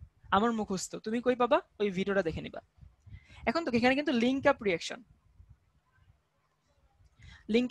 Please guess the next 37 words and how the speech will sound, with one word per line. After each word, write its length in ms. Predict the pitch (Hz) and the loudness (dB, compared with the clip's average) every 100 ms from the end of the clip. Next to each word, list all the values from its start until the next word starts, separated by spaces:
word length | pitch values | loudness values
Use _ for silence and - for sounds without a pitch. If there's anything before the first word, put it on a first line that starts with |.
| 269 | 2
up 60 | - | 6
কি 60 | 285 | 6
আমাকে 180 | 240 262 226 | 6 4 8
দেওয়া 140 | 233 | 8
আছে 100 | 240 262 | 8 4
হচ্ছে 160 | 269 262 | -2 -4
কোনটা? 220 | 262 302 427 - | 0 0 -2 0
এটা 120 | 202 220 | 0 4
দেওয়া 140 | 151 175 | 2 0
আছে, 160 | - - _ - | -6 -8 _ -2
আমাকে 160 | 185 214 | 0 4
বের 100 | 214 226 | 2 2
করতে 140 | 240 | -2
হবে 100 | 247 262 | -4 -2
কোনটা? 180 | 247 285 - | -2 -2 -2
এইটা। 180 | 175 - - _ - | -4 -8 -16 _ 0
ঘটককে 380 | 180 240 240 - 440 - - - - - | 2 2 0 -4 -6 -8 -14 -14 -16 -4
দেখো 140 | 180 185 | -2 0
ভাই 80 | 220 226 | -2 0
ফেরাস 180 | 175 - | -2 -2
সালফেট, 300 | - - - - - - - - - - _ _ _ _ _ _ - _ _ | -8 -10 -18 -18 -20 -20 -16 -16 -16 -20 _ _ _ _ _ _ -20 _ _
তাহলে 140 | 240 233 | -2 4
সহগ 140 | 262 277 | 4 4
অনুপাত 200 | 277 262 | 2 2
ইউজ 120 | 262 - | 0 0
করো, 120 | 233 277 - - _ - 247 | -2 -4 -16 -20 _ 0 2
N 20 | 262 | 2
of 80 | 277 - - | -2 -6 -2
K, 40 | 254 254 269 - _ _ _ _ _ | 2 4 2 -4 _ _ _ _ _
K 20 | 254 240 - | -2 -2 -2
two 160 | 262 302 349 _ - - _ - - | -8 -8 -12 _ -20 -20 _ -12 -6
C 20 | 240 240 - 220 | -4 0 2 2
R 20 | 214 | 0
two 120 | 262 277 - | -8 -6 -4
O 20 | 240 - | -2 -2
seven 240 | 196 214 330 _ _ _ _ _ - _ 208 | -2 -4 -10 _ _ _ _ _ -20 _ 0
by 120 | 202 | 0